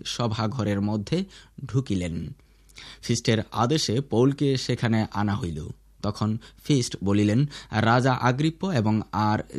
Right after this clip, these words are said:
যাহারা এখানে উপস্থিত আছেন, আপনারা এই লোকটিকে দেখিতেছেন। সমস্ত ইহুদি জেরুজালেমে ও কৈশরিয়াতে আমার নিকট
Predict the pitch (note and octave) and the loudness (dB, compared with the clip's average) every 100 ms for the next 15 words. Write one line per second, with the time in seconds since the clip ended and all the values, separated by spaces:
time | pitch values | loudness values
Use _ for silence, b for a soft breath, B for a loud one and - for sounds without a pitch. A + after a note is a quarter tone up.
0 | G2 C3+ C#3+ D#3 D#3 D#3+ - G#2+ A#2 G#2+ | -2 0 2 0 -2 -4 -4 -2 0 -2
1 | - B2 F#3+ - E3 - D3 - A2+ F#2 | -2 0 -2 -2 -4 -2 -4 0 0 0
2 | G2 B B A2 A#2+ - D3 D#3+ F3+ A2+ | -4 B B 0 2 2 2 2 0 2
3 | A2 C3+ - A2+ A2 G2+ - A#2+ A#2 - | 4 2 0 -2 0 0 0 0 0 -2
4 | F#2 G2 E2+ F#2 B B - D3 D3+ - | -4 -4 -4 -6 B B 0 2 0 0
5 | B2+ - D#3 D3+ C#3+ B2+ G2+ B2+ C3+ C#3 | -2 2 2 2 2 2 4 4 6 4
6 | C3+ A2 F2 D2+ G2 - C#3+ E3 D#3 C#3+ | 2 2 0 0 -2 0 0 0 0 0
7 | C3+ B2 C3+ A2 A2 A2 A2+ A2 A2 | 0 0 -2 0 2 2 2 0 -4